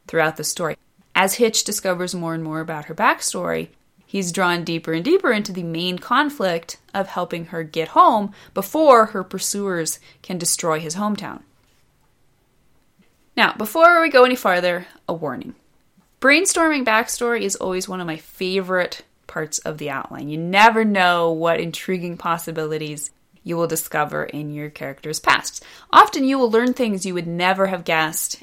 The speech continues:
and which will then take the story in exciting new directions. But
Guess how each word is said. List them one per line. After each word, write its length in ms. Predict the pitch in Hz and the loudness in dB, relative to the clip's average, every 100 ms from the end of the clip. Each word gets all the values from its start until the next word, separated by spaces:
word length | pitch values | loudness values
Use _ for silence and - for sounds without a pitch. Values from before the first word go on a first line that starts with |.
| _ | _
and 320 | - 170 160 170 | -8 -4 -4 -4
which 180 | 170 | -4
will 80 | 175 | -4
then 220 | 165 156 | -4 -4
take 180 | 156 165 | -6 -12
the 80 | - | -8
story 380 | - 370 339 196 | -4 0 2 2
in 80 | 175 | -2
exciting 560 | 165 - 165 165 156 | -6 -4 -2 -2 -4
new 240 | 147 143 143 | -10 -10 -6
directions. 560 | 208 247 - - - _ _ _ _ - | 0 0 0 -12 -14 _ _ _ _ 4
But 480 | 262 220 - - | 6 6 2 -6